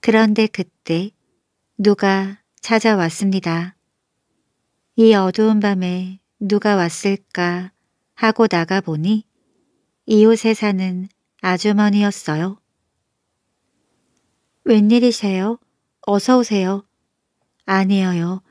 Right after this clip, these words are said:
올라갈 것까진 없고요. 대게 불씨를 좀 얻을까 하고 왔어요."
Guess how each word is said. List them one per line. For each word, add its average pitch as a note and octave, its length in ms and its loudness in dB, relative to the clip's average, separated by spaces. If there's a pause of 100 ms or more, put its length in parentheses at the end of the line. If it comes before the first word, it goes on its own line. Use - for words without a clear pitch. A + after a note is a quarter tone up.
(200)
올라갈 G#3 460 4
것까진 F#3+ 540 -4
없고요. F3+ 580 -4 (400)
대게 G3+ 320 4
불씨를 G#3 540 2
좀 F#3+ 260 -2
얻을까 G3 500 -2
하고 F#3+ 160 -4
왔어요." F3+ 560 -4